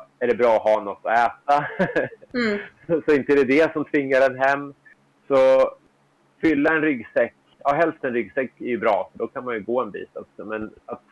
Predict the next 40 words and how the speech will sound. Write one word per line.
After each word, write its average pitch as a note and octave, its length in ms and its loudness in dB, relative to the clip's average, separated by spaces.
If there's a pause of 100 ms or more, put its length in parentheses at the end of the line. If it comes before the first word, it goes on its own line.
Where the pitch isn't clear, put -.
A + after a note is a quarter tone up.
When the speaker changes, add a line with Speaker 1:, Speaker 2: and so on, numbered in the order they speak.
(100)
Speaker 1:
fylla C#3+ 320 0
någon A#2+ 360 -4
väska A#2 440 -4
eller G#2 300 -4
så G2+ 140 -8
med G#2 180 -12
picknick A#2 480 -12
och G#2+ 100 -12
sen G2+ 160 -12
bara G2 120 -6
ge G#2 240 -6
sig B2+ 220 0
ut, G#2 180 -6 (140)
det - 280 -4
är A#2 80 0
nästan G#2+ 300 -8 (180)
aldrig G#2+ 600 -4
fel. - 240 -8 (920)
Kan D#3+ 200 0
vara D3+ 100 4
pannkaka B2+ 600 -2
också, G2+ 300 -8
som G2 120 -14
du G2+ 200 -8
sa. - 160 -12 (120)
Speaker 2:
Ja, A3+ 500 2
gud. A#3 340 2 (500)
Det A3+ 300 0
är G#3 320 0
Speaker 1:
<laughs> - 60 -20
Speaker 2:
topppicknick. - 960 -2 (220)
Alltså, B3 260 0
det B3+ 140 0
går B3 300 0
ju B3+ 120 2
som A3+ 320 0 (420)
efterrätt C4 600 -2
eller A#3 240 0
som, G#3+ 340 0
eh, G3 60 0